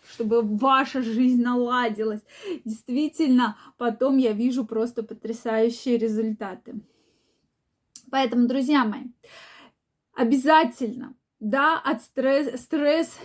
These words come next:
неправильное питание, малоподвижный образ жизни, что вы мало двигаетесь, э, происходит, э, такая вот апатия, неправильно пи-, питаетесь. Состояние стресса, вот вам уже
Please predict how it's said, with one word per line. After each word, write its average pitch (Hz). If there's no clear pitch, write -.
неправильное 262
питание, 247
малоподвижный 247
образ 240
жизни, 220
что -
вы 247
мало 285
двигаетесь, 240
э, 220
происходит, 247
э, 233
такая 254
вот 247
апатия, 247
неправильно 262
пи-, 247
питаетесь. 240
Состояние 339
стресса, 302
вот 254
вам 247
уже 247